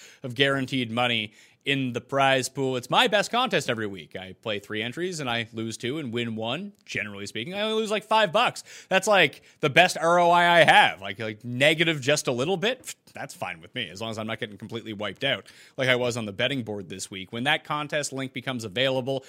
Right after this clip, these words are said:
I will add it to the description of this video and podcast. You can find it in there. Reserve your spe-, seat quickly because it fills up rather quickly. Uh, the winner this week, Case of the Monday, is five thousand dollars. So here's another reason to play.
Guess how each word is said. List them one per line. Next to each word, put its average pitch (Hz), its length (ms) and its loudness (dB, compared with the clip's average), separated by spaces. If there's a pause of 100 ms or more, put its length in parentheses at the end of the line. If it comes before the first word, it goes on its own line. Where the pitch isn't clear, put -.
(160)
I 139 120 -2
will 120 200 -4
add 123 220 8
it 165 200 -4
to 143 80 -10
the 113 120 -8
description 135 560 -8
of 110 100 -14
this 107 120 -12
video 117 340 -2
and 101 120 -12
podcast. 131 580 -2
You - 40 -20
can 101 140 -12
find 117 340 -6
it - 120 -16
in 113 180 -8
there. 131 180 0
Reserve 113 380 -8
your 110 100 -8
spe-, - 280 -14 (360)
seat 147 320 -6
quickly 190 380 0
because 156 340 -4 (240)
it 214 120 2
fills 233 380 4
up 220 320 2
rather 135 380 6
quickly. 107 460 -4 (260)
Uh, 127 280 6 (220)
the 147 140 4
winner 269 320 2
this 214 240 0
week, 107 180 -4
Case 208 280 0
of 214 40 -10
the 220 60 0
Monday, 139 320 0
is 135 120 -2
five 156 340 0
thousand 147 460 0
dollars. 104 420 -2
So 127 100 -4
here's 208 240 -4
another 185 240 -2
reason 113 280 -4
to 101 80 -12
play. 113 260 -8